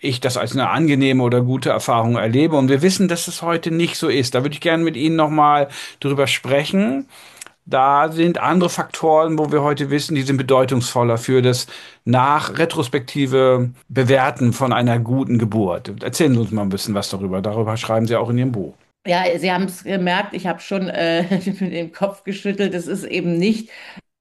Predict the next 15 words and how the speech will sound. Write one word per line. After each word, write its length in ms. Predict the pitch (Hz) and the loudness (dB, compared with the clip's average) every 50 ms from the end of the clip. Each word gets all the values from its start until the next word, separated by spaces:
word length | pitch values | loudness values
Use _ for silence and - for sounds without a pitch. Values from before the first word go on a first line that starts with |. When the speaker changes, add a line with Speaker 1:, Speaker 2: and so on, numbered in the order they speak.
| _ - | _ -10
Speaker 2:
äh, 120 | - - | -8 -4
die 180 | - 160 160 160 | -2 -2 -4 -4
Schmerzintensität 1200 | 160 - - 151 156 170 175 175 - - 170 165 170 160 156 156 151 156 - - 175 165 165 165 | -6 -6 -4 -2 0 0 -2 -4 -4 -6 -6 -4 -4 -4 -4 -4 -6 -8 -6 -4 -2 -2 -2 -2
oder 220 | - 143 147 147 | -4 -6 -4 -4
Wahrnehmung, 560 | 139 139 135 139 151 160 160 160 151 156 160 160 - - - _ | -2 -2 -2 -2 -2 -4 -4 -4 -6 -6 -8 -10 -14 -20 -14 _
die 140 | - 151 131 | -6 -4 -2
das 340 | - 156 151 - - - - | -2 -2 -4 -6 -12 -18 -16
Geburtserleben 1040 | - - - - - - 160 160 180 180 180 180 - 151 151 151 156 156 156 139 | -10 -8 -6 -6 -4 -2 0 0 0 0 0 -2 -4 -2 -2 -2 -2 -4 -4 -4
als, 280 | - - 151 143 - - | -4 -4 -6 -6 -8 -10
äh, 140 | - - 147 | -10 -10 -8
positiv 540 | - - 170 180 175 165 - 156 165 165 - | -6 -2 -2 -2 -2 -4 -6 -8 -8 -6 -6
oder 180 | 143 147 147 | -6 -6 -6
negativ, 640 | 139 147 151 156 165 160 160 - - 170 165 160 - | -4 -4 -2 -2 -2 -2 -4 -4 -2 -2 -2 -2 -4
äh, 200 | - - 147 151 | -6 -4 -4 -6
gekennzeichnet, 880 | 151 - 139 - - 160 156 165 175 180 - 160 143 151 156 151 156 | -6 -10 -12 -6 -4 -2 -2 -2 -4 -4 -2 -2 -2 -2 -2 -6 -8